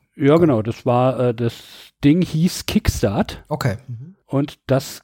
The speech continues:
Speaker 1: Kickstart hat im Wesentlichen dafür gesorgt, dass, äh, der Bootsektor von der eingelegten Diskette ausgelesen wurde und dann, was auch immer auf der Diskette war, ist passiert.
Speaker 2: Mhm, genau.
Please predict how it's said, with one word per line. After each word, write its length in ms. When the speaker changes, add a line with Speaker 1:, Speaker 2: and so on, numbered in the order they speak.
Speaker 1:
Kickstart 680
hat 140
im 220
Wesentlichen 640
dafür 320
gesorgt, 560
dass, 400
äh, 320
der 180
Bootsektor 640
von 220
der 100
eingelegten 560
Diskette 460
ausgelesen 640
wurde 300
und 240
dann, 320
was 180
auch 140
immer 180
auf 160
der 120
Diskette 500
war, 360
ist 320
passiert. 540
Speaker 2:
Mhm, 240
genau. 460